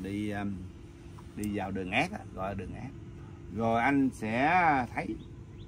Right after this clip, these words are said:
lúc mà, à, lúc mà cái linh hồn anh bắt đầu nó nhẹ nhẹ bay khỏi cái xác phàm á, anh sẽ thấy, ồ, tự nhiên cái, tự nhiên có con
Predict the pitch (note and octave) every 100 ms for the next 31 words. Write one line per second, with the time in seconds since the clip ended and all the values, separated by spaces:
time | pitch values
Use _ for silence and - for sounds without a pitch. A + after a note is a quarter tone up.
0 | - - E3 G3 E3 B2 A2+ G#2+ G#2+ G#2
1 | G2+ A#2+ D#3 C3+ A2 G2+ G#2 - - -
2 | - E3 D#3+ C#3+ A2+ A#2+ B2+ D#3+ E3 A#2+
3 | B2+ D3+ A#2+ A#2+ G#2 G2+ A#2+ B2 A#2+ B2
4 | G#2+ E2+ A#2+ E3+ D#3 - F3 - G#2 C#3
5 | C4+ - - - - - - - - -
6 | - - - - - - A#2 A#2+ B2 B2+
7 | D3 D4 D4+ - - - - - - -
8 | - - - - - - A#2 A#2 G#2+ A2+
9 | B2+ D3 D#3 D#3 D3 E3 C3 B2+ C3 C#3+
10 | C3+ D#3+ D#3 C3+ B2+